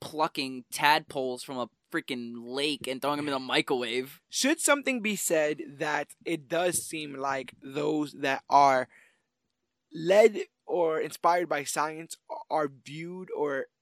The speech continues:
Speaker 2: portrayed as almost abnormally cruel?
Speaker 1: Yeah, yeah.
Speaker 2: Is that something I'm just getting, or is that something that's being displayed?
Speaker 1: No, I think that's, that's just a trope at this point, that if you're a,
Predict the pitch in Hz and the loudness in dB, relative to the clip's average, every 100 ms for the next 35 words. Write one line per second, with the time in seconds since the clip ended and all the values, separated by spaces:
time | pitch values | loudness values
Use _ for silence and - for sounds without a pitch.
0 | _ _ 170 156 - 170 175 - 143 143 | _ _ -12 -10 -2 2 2 2 0 2
1 | 135 135 - - _ _ _ _ _ 160 | 0 -2 -6 -12 _ _ _ _ _ 2
2 | 220 220 - 170 165 160 185 208 196 - | 4 2 4 2 2 2 4 4 2 -4
3 | - 202 370 370 - _ 160 170 202 - | -2 2 4 2 -8 _ 2 2 2 -2
4 | _ _ - 143 160 156 147 202 170 202 | _ _ -12 -2 0 0 4 4 6 6
5 | 233 302 - _ - - 262 262 196 233 | 8 6 2 _ -4 0 2 4 6 6
6 | 262 254 240 277 277 277 - 208 190 196 | 4 4 6 6 6 -2 2 4 6 6
7 | 196 214 208 196 160 170 170 147 139 - | 4 0 0 -2 -2 -2 -4 -6 -8 -6
8 | 143 214 240 240 247 294 269 277 233 220 | -4 0 4 4 2 0 -6 -2 -2 -2
9 | - 208 196 - 196 151 - 170 170 - | -4 -4 -2 -6 -10 -8 -4 -4 -4 -6
10 | 175 - 190 180 170 139 135 151 156 151 | -8 -8 -6 -4 -2 -4 -2 -2 0 0
11 | 131 | -2